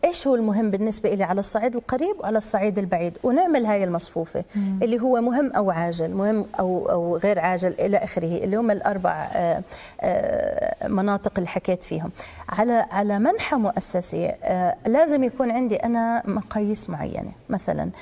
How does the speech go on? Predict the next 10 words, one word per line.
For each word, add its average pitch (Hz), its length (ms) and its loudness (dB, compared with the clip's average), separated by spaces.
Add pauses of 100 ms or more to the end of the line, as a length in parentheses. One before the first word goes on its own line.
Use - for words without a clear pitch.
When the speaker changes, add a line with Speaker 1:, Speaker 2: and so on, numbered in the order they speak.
(160)
Speaker 1:
للإنتاجية، 170 720 0 (400)
مثلًا 269 220 2
إني 254 220 2
أنا 277 120 2
أجي 226 380 0
على 202 100 2
الوقت، - 440 -4 (240)
إني 214 240 0
أنا 240 120 4
أتم 240 540 0